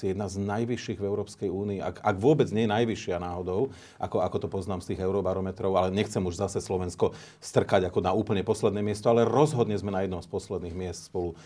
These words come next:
s Bulharskom, v niečom Maďarskom. To je prvá vec. No ale tá najdôležitejšia vlastne v porovnaní s dvetisícdvadsať deväťdesiatosem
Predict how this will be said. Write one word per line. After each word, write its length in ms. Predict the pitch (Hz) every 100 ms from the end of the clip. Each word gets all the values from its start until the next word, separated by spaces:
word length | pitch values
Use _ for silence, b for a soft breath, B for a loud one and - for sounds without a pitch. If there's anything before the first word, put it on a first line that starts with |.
| B
s 100 | 90
Bulharskom, 720 | 87 110 104 95 - - 87 87 87
v 120 | 80 90
niečom 320 | 98 101 95
Maďarskom. 480 | 95 98 92 - 78 B B -
To 0 |
je 80 | 160
prvá 320 | 156 143 95
vec. 160 | 78 - B -
No 160 | 104 110
ale 80 | - 117
tá 80 | 104 101
najdôležitejšia 1040 | 107 127 127 120 117 127 - 135 123 120 147
vlastne 480 | 110 110 123 117 113
v 320 | - _ _ 104
porovnaní 400 | 104 110 107 101
s 80 |
dvetisícdvadsať 880 | 92 95 101 98 87 87 98 104 104
deväťdesiatosem 960 | 85 98 98 95 110 90 101 - 90